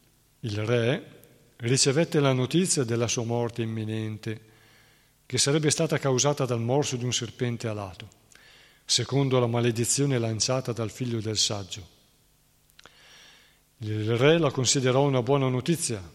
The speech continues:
perché vedeva in essa l'occasione di staccarsi completamente dalle co-, dalle cose di questo mondo.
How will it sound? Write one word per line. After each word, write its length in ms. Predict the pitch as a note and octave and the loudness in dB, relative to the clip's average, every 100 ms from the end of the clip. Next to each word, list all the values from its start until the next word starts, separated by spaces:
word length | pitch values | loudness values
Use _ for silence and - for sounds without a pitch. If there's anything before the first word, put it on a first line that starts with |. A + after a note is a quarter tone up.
| - | -18
perché 280 | - G#2 B2 | -14 -8 -4
vedeva 320 | A#2 A#2 C3 | 0 2 4
in 120 | B2 B2 | 4 4
essa 300 | C3+ - A#2 | 4 4 2
l'occasione 720 | A#2 B2 A#2 A2 C#3 C#3 A2+ | -4 -4 -2 2 2 2 0
di 120 | A#2+ | 0
staccarsi 600 | - A2+ - B2 A2+ A#2 | 0 -2 0 2 2 0
completamente 1000 | C3+ B2+ A#2+ A2+ G#2+ A#2+ B2 - A2+ G2 | -2 -2 -4 -4 -4 -4 -6 -6 -8 -6
dalle 320 | G#2+ G#2 G#2 | -6 -6 -8
co-, 380 | A2+ A#2 - - | -6 -6 -6 -10
dalle 480 | A#2 A2+ G#2+ G#2+ A2+ | -6 -4 -4 -6 -4
cose 400 | B2+ C3 B2 A#2+ | -2 -2 -2 -4
di 100 | G#2+ | -6
questo 320 | A#2+ G#2 A2 | -8 -8 -8
mondo. 380 | G2 F#2 F#2 | -12 -14 -18